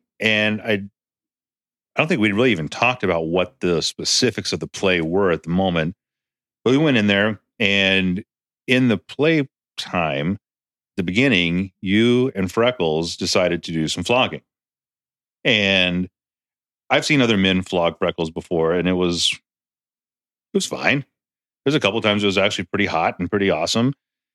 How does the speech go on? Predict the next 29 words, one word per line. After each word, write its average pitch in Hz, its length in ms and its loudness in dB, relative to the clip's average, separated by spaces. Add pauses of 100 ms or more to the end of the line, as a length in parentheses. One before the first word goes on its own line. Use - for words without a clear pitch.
(260)
and 95 260 2
I 92 40 2
really 92 220 2
enjoyed 90 260 0
watching 87 360 0
it. 107 220 0 (680)
But 107 100 0
watching 131 760 0
you 117 320 0
two 90 280 -2
do 78 260 0
it 73 160 0 (260)
was 101 180 0
completely 95 400 0
different, 80 420 -4
and 92 140 2
it 92 80 2
really 135 260 2
took 143 300 -4
me 110 500 2 (320)
a 95 80 2
minute 98 560 2 (340)
it, 101 180 -2 (180)
to 113 80 -2
catch 117 260 -2
my 98 120 0
breath 92 340 0
with 73 180 -4
it, 69 120 -6